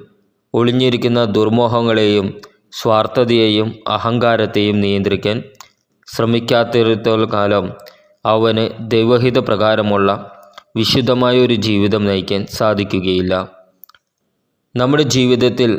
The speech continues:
നമ്മൾ ചെയ്യുന്ന ഓരോ പാപങ്ങൾക്കും കാരണമായി നമ്മൾ പലപ്പോഴും ചൂണ്ടിക്കാണിക്കുന്നത് പിശാചിനെയും അവൻ്റെ കൂട്ടാളികളെയുമാണ്.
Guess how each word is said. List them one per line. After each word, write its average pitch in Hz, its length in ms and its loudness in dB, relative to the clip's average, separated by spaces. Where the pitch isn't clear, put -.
നമ്മൾ 113 320 0
ചെയ്യുന്ന 113 540 0
ഓരോ 107 320 0
പാപങ്ങൾക്കും 107 800 0
കാരണമായി 98 800 0
നമ്മൾ 110 360 0
പലപ്പോഴും 113 760 0
ചൂണ്ടിക്കാണിക്കുന്നത് 104 960 0
പിശാചിനെയും 110 760 0
അവൻ്റെ 107 360 0
കൂട്ടാളികളെയുമാണ്. 110 1160 0